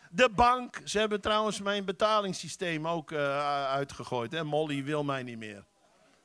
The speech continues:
Maar ik laat je straks laten zien dat God alle dingen laat meewerken ten goede. Ja. De media, de medische wereld,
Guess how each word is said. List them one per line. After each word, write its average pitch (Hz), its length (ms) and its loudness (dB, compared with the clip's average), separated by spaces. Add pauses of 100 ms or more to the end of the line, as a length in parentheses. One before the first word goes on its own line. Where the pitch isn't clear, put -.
(180)
Maar 151 480 -4
ik 160 120 -10
laat 170 200 0
je 160 80 -4
straks - 280 -6
laten 156 280 0
zien 160 240 -8
dat 147 140 -6
God 151 180 -2
alle 151 220 2
dingen 147 220 -6
laat 143 160 -2
meewerken 135 440 -6
ten 113 120 -8
goede. 92 360 -12 (920)
Ja. 151 320 -12 (1700)
De 214 160 2
media, 220 760 4
de 208 180 -2
medische 247 680 2
wereld, 208 720 0